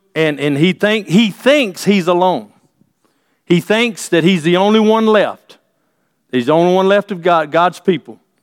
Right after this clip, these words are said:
okay? And, and the second point of, and, and so he finds himself here, and this is where the Lord's telling him, okay? "Yet I have reserved seven thousand." You think you're alone. And the point I was, the,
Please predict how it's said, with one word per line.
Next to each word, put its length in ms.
okay? 260
And, 120
and 200
the 40
second 340
point 240
of, 200
and, 260
and 260
so 180
he 80
finds 320
himself 300
here, 360
and 120
this 200
is 100
where 160
the 100
Lord's 440
telling 340
him, 220
okay? 400
"Yet 240
I 200
have 120
reserved 460
seven 720
thousand." 600
You 140
think 380
you're 200
alone. 500
And 100
the 60
point 260
I 120
was, 220
the, 140